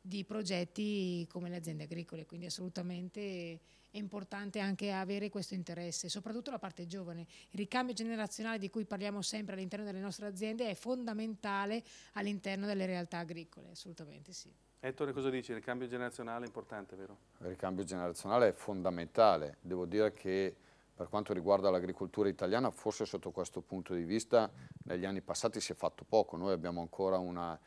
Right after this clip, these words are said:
Speaker 3: tradizione per la quale, eh, i nonni addirittura, eh, o i genitori lasciano proprio quando non possono più
Speaker 2: Fisicamente.
Speaker 3: lavorare o quando fisicamente non ce la fanno più.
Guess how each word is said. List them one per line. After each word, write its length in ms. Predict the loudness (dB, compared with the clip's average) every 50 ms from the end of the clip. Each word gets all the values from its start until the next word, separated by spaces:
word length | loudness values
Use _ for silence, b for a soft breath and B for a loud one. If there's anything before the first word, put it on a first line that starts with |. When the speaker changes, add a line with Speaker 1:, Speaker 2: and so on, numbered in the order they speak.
| b b b b _
Speaker 3:
tradizione 720 | -2 0 2 2 2 0 -2 -2 0 2 4 4 4 2
per 180 | 2 2 0 4
la 120 | 4 2 2
quale, 640 | 4 6 8 10 10 10 12 12 12 12 10 8
eh, 520 | 4 0 0 0 0 -2 -2 -2 -4 -4 -4 -4
i 100 | -4 -2
nonni 460 | 2 6 8 8 8 8 6 4 4
addirittura, 880 | 4 4 4 2 2 2 2 -2 -2 2 4 6 10 10 10 10 8 6 B B B B B
eh, 100 | _ 0
o 300 | 0 2 6 8 8 10
i 60 | 10 8
genitori 540 | 6 4 4 4 4 6 8 8 8 8
lasciano 760 | 6 6 6 8 8 6 6 4 4 4 6 6 8 6 6 6
proprio 360 | 6 4 4 6 6 6 4
quando 500 | 6 6 6 6 8 8 8 8 8 b b b b b _
non 300 | 0 2 2 2 0 4
possono 460 | 10 10 10 10 10 4 2 2 2 0
più 180 | 2 4 8
Speaker 2:
Fisicamente. 260 | 10 12 10 12 12 12
Speaker 3:
lavorare 320 | 12 12 12 12 12 12 12
o 140 | 12 10
quando 260 | 8 6 6 6 6 2
fisicamente 640 | 2 2 0 0 2 2 4 4 4 4 4 4
non 140 | 4 4 2
ce 100 | 2 2
la 60 | 2
fanno 260 | 2 2 0 0 0
più. 260 | 2 6 6 6 6